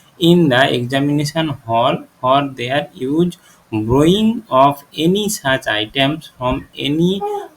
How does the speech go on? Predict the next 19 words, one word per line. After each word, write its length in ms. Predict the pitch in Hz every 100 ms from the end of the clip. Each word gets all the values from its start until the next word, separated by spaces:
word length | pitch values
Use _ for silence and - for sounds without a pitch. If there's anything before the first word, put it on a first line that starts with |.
| 131
of 100 | 143 143 117
other 220 | 127 160 170 151
examinees 720 | 131 131 131 127 127 156 160 - _ _
will 340 | 139 139 143 135 123
not 200 | 127 165 160 131
be 80 | 156 - 117
allowed। 300 | 101 98 95 -
তোমাদেরকে 520 | 120 135 143 156 160
বলেছে 440 | 135 127 135 -
কেবলমাত্র 760 | 165 131 135 139 143 147 - 156 147
পরীক্ষা 440 | 123 123 - 135
কক্ষে, 400 | 131 117 - 165
কেবলমাত্র 760 | 175 139 117 120 120 127 123 139 -
পরীক্ষা 440 | 117 117 - 117
যারা 200 | 110 110
দিবে 320 | 104 107 143 147
তাদেরকেই 560 | 107 101 117 113 147 147
কেবলমাত্র 540 | 135 127 123 120 - 123
প্রবেশাধিকার 720 | 120 113 113 123 127 127